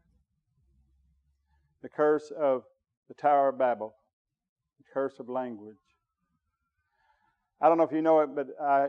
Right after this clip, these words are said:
I have lots of Spanish friends. At C F N I, they speak Spanish and Portuguese a lot because we, we got students from all over the world, you know. Brazil, Brazilians by the millions. Brazilians by the millions.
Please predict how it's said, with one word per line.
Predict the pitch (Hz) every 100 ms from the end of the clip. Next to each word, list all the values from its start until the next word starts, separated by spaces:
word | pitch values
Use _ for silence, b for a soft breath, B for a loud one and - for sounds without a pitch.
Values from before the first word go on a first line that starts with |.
| -
I | 151 135 131 127 -
have | 139
lots | 143 143
of | 131
Spanish | - 147 131 -
friends. | - 143 135 123 - -
At | 123
C | 151
F | 139
N | 135
I, | 139 139 135 - _ _ _ _ _ -
they |
speak | 127 - 143
Spanish | - 156 147 139
and | 135
Portuguese | 147 143 117 135 113
a |
lot | 120 131 120
because | 117 120
we, | 117 123
we | 131 127
got | 127 127
students | 143 127 -
from | 131 120
all | 123 127
over | 123 117
the | 113
world, | 117 131 127 113
you | 117
know. | 120 120 113 _ _ _ _ _
Brazil, | 120 123 135 135 123 117 123 _ -
Brazilians | 123 110 143 127 120 107 120 123
by | 120
the | 110
millions. | 120 135 127 113 110 110 _ _ _ _ _ _ _ _ _ _ _ -
Brazilians | 123 139 143 135 113
by | 135
the | 120
millions. | 127 143 131 113